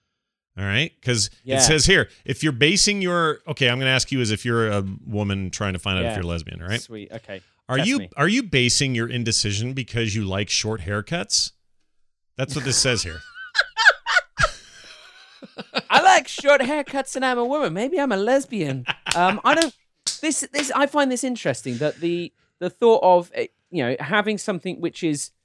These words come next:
Speaker 2: typically of the other gender,
Speaker 1: Yeah.
Speaker 2: E G, like, um, you know, that if you like something that women like, you're gay,
Speaker 1: Yeah.
Speaker 2: or if you like something that men like and you're a woman, you're a lesbian. Like, that,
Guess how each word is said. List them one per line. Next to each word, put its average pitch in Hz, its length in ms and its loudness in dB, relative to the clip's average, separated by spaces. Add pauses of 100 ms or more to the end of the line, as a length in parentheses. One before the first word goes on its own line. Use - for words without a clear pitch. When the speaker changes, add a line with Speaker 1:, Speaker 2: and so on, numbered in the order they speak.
(360)
Speaker 2:
typically 202 600 2
of 156 200 2
the 160 120 0
other 147 180 2
gender, 131 580 -2
Speaker 1:
Yeah. 107 300 -10
Speaker 2:
E 127 160 2
G, 117 460 -2 (180)
like, 107 520 -4
um, 101 480 -2 (480)
you 120 120 -2
know, 107 80 -2
that 120 200 -2
if - 220 -4
you 131 340 2
like 131 520 0
something 120 440 -2
that 117 140 -4
women 120 280 2
like, 110 440 -4
you're 104 380 -2
gay, 95 520 -2
Speaker 1:
Yeah. 98 260 -12
Speaker 2:
or 120 120 0
if - 80 -4
you 123 100 2
like 120 240 2
something 113 380 -4
that 107 100 -6
men 113 260 0
like 107 260 -2
and 104 80 -4
you're 104 180 0
a 101 40 -4
woman, 101 540 -4
you're 104 180 -2
a 101 40 0
lesbian. 101 380 -2 (260)
Like, 170 180 2
that, 220 200 2